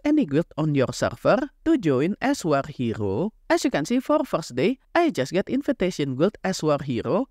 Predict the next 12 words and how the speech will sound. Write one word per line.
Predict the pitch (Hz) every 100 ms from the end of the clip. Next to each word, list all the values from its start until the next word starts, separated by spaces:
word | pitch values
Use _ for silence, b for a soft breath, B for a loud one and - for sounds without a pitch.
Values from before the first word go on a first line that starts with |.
| _
from | - 277 302
guild | 190 170 -
Gonzo | 131 131 156 202 - -
on | 269 -
Asia | 185 165 143
server. | - 95 - 170 233 - -
So | -
thank | 311 190 165
you | 208
for | 240 254 277
Gonzo | 185 170 156 147
guild | 127 165